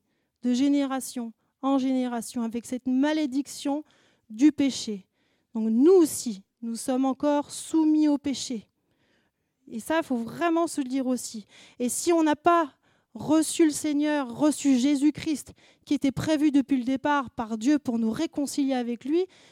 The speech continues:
nous aussi, nous allons en enfer. Il y a une réalité. Je pense que ce serait important aussi, à un moment donné, qu'on, qu'on, qu'on réalise qu'est-ce que c'est que l'enfer. Je pense qu'à un moment donné, on fera un culte là-dessus.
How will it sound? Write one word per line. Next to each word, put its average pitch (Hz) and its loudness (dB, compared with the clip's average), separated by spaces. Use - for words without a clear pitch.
nous 277 6
aussi, 370 4
nous 277 4
allons 277 4
en 294 4
enfer. 349 0
Il 277 0
y 302 6
a - 6
une 320 6
réalité. 349 4
Je - -12
pense 359 4
que 311 4
ce 311 2
serait 330 -4
important 370 2
aussi, 359 -2
à 349 2
un 339 2
moment 320 4
donné, 311 2
qu'on, 294 0
qu'on, 320 2
qu'on 330 2
réalise 381 4
qu'est-ce - 4
que 349 6
c'est 381 -2
que 330 -2
l'enfer. 359 -2
Je - -20
pense 392 2
qu'à 370 2
un 349 6
moment 330 6
donné, 330 4
on 320 2
fera 302 -4
un 285 0
culte 269 0
là-dessus. 226 -2